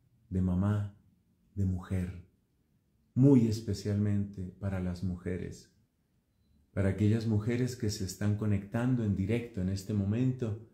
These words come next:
y para aquellas mujeres que han de recibir después estas palabras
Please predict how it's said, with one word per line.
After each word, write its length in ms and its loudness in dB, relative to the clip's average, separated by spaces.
y 80 2
para 240 2
aquellas 380 0
mujeres 680 -2
que 140 0
han 180 2
de 100 4
recibir 640 2
después 460 -2
estas 340 -6
palabras 680 -4